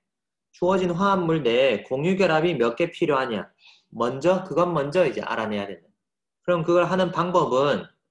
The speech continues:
바로 이제 화합물 내의 결합의 개수는 어떻게 되느냐? D 빼기 S 나누기 이로 나타내지. 자, 여기에서 D는 디맨드.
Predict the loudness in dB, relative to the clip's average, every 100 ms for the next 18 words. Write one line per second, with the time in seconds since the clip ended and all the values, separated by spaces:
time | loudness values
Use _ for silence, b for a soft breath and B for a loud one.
0 | _ _ -6 -2 -2 0 -2 -4 -8 b
1 | b b b _ -2 0 0 0 0 2
2 | 2 0 0 0 2 0 0 -8 -4 -2
3 | 0 0 -2 -8 _ -6 -4 -4 -4 -6
4 | -8 -10 _ _ _ _ -8 -6 -6 -6
5 | 0 0 2 -2 -2 -4 -8 -4 -4 -4
6 | -10 _ -10 -8 -6 -6 -6 -10 -8 -10
7 | -8 -8 -12 _ _ _ _ _ _ -8
8 | -4 -2 -4 -8 -12 -12 -16 _ _ _
9 | _ _ 0 0 2 0 -2 -6 -4 -2
10 | 0 0 -2 -6 _ _ _ _ _ _
11 | _ _ _ _ -10 -4 -4 -4 -8 -14